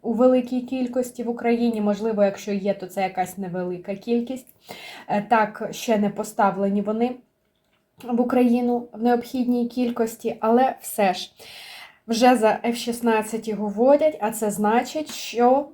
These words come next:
ось скоро вже є перспективи для звільнення лівого берега, є плацдарм для звільнення,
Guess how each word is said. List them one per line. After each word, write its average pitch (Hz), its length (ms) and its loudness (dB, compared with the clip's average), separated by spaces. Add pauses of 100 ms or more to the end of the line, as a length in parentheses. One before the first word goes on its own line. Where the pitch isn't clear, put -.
(140)
ось 240 520 0
скоро 240 640 0 (140)
вже 208 340 -2
є 202 200 0
перспективи 226 800 -4
для 196 220 -2
звільнення 214 600 0
лівого 208 440 0
берега, 196 580 -2 (400)
є 233 360 2
плацдарм 202 800 0 (600)
для 247 220 2
звільнення, 269 720 0